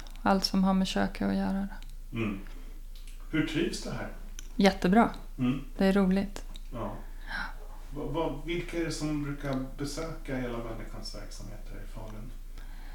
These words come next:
Speaker 1: Det är väldigt olika. Det är... Många tror ju att det bara är missbrukare. Det är missbrukare också.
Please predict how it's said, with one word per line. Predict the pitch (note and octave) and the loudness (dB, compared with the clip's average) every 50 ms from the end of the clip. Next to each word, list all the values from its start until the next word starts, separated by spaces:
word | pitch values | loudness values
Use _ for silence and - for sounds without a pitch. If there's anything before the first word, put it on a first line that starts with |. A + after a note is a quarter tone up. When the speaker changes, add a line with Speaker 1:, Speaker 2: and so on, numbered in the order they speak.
| - - - - - - - - | -8 -8 -8 -8 -8 -6 2 8
Speaker 1:
Det | G3 F#3 F3+ F3+ F3 F3+ F3+ - - F3+ F3+ | 10 12 12 12 12 12 10 10 10 10 10
är | F3+ | 10
väldigt | F3+ F#3 F#3 F#3 F#3 F#3 F3+ F3+ F#3+ | 10 10 10 10 10 8 8 8 6
olika. | F3+ F3 F3 F3 F3 F3 F3 - F3+ F3+ | 6 8 8 8 6 6 6 6 8 8
Det | F3+ F#3 F#3 F#3 F#3 - F#3+ | 8 8 8 6 6 6 6
är... | F#3 F#3 F3+ F3+ F3+ F3+ F3+ F3+ F3 - - - - - - - - - - - - - - - - - - - - - - - - - - | 8 8 8 8 8 8 8 6 6 4 0 -8 -10 -10 -10 -8 -8 -8 -8 -8 -8 -8 -8 -8 -8 -8 -8 -8 -8 -8 -8 -8 -6 4 8
Många | G3+ G3 G3 G3 G3 G3 | 10 12 12 12 12 10
tror | F#3+ - - F3+ F3+ F3+ | 10 8 8 10 10 12
ju | F3+ | 10
att | F3 F3+ | 10 8
det | F#3 | 6
bara | F3 F3+ F3+ F3 F3 F3 | 6 8 8 10 10 8
är | F3 | 8
missbrukare. | F3+ F3+ F3 - - - - F#3 F3+ F3+ - - F#3 F#3+ F#3 F#3 F#3 - - - - - - - - - - - - - - - - - - - - - - | 8 6 6 4 0 2 4 4 4 4 4 2 2 4 4 2 2 0 -4 -8 -8 -8 -8 -8 -8 -8 -10 -10 -10 -10 -8 -8 -8 -8 -8 -8 -8 -4 2
Det | - F#3+ G3 | 8 12 12
är | G3 F#3 | 12 12
missbrukare | F#3 F3+ F3 - - - F#3 F3 F3 - F3+ F3 F3 | 12 12 10 8 6 6 6 6 6 8 8 8 8
också. | - G3+ G3+ - - - - - | 8 8 6 6 2 2 4 4